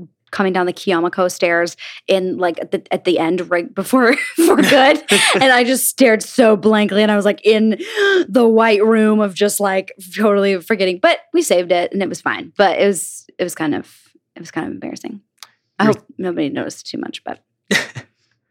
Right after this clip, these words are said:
Speaker 2: Your three dream dinner guests, aside from me, Chris, and Scotty.
Speaker 1: Oh my gosh, that is such a good question. Obviously, would be you guys.
Speaker 2: Thank you.
Speaker 1: Um,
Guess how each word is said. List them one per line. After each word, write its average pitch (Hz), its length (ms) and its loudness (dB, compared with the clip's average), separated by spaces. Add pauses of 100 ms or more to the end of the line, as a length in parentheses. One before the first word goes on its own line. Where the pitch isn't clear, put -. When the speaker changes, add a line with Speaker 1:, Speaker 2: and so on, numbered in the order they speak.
(360)
Speaker 2:
Your 156 120 2
three 214 380 0
dream 185 400 -2
dinner 160 240 2
guests, 127 300 -4
aside 156 300 -2
from 143 160 -6
me, 139 100 -2
Chris, 135 260 -6
and 117 120 -12
Scotty. - 360 -18 (360)
Speaker 1:
Oh 381 160 4
my 453 180 2
gosh, 440 160 2
that 440 140 2
is 427 160 0
such - 180 -8
a 403 60 -2
good 370 180 -4 (180)
question. 349 440 -2 (100)
Obviously, 160 400 -4
would 320 140 0
be 359 80 2
you 311 240 2
guys. 302 460 2
Speaker 2:
Thank - 180 -10
you. - 60 -14 (240)
Speaker 1:
Um, 220 440 2